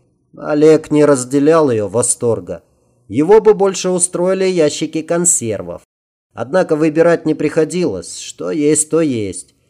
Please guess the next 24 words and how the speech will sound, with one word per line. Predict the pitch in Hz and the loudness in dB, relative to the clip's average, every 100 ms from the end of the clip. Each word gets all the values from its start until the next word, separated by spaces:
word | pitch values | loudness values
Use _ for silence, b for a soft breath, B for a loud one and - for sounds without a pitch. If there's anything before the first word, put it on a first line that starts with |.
| _ _ _ | _ _ _
Впрочем, | - 135 143 135 131 | 0 0 0 -2 0
Монгу, | 139 190 214 - 101 | 2 2 2 -2 -8
уклонившись | 90 113 123 175 - 104 | -6 -4 -2 -2 -4 -10
в | - | -8
сторону, | - - 139 156 151 127 - _ - | -8 0 2 2 2 -2 -8 _ -10
обнаружил | 107 135 156 185 180 185 | -6 0 2 2 0 0
потёки | 180 175 170 180 196 196 | 0 0 -2 -2 -2 -2
соли, | - 139 127 117 110 | 0 0 0 0 0
вымытой | 104 135 139 135 135 | 0 2 2 2 0
водой | 127 135 165 160 | 0 0 2 0
из | 113 | 0
разорванных | 120 123 131 143 147 160 165 | -2 0 0 2 2 0 -2
пачек. | - 120 - 95 - _ _ _ - | -2 -4 -4 -14 -20 _ _ _ -6
Хотя | 123 123 143 139 | -6 2 2 4
назвать | 139 123 131 139 135 | 2 2 0 0 0
это | 123 117 | -6 -6
продовольствием | 135 131 143 151 139 - 135 135 143 | -6 0 4 4 2 -2 -2 2 0
не | 139 | 2
поворачивался | 143 147 175 220 - 117 107 - 117 | 2 2 2 0 -2 -6 -4 -6 -6
язык, | 123 120 120 110 | -6 -4 -6 -4
но | 127 120 | -4 -2
всё | - 113 107 | -2 -2 -4
равно | 92 92 95 139 | -4 -8 -4 0
неплохо. | 185 202 202 202 196 190 190 175 | 2 0 0 2 2 0 -4 -4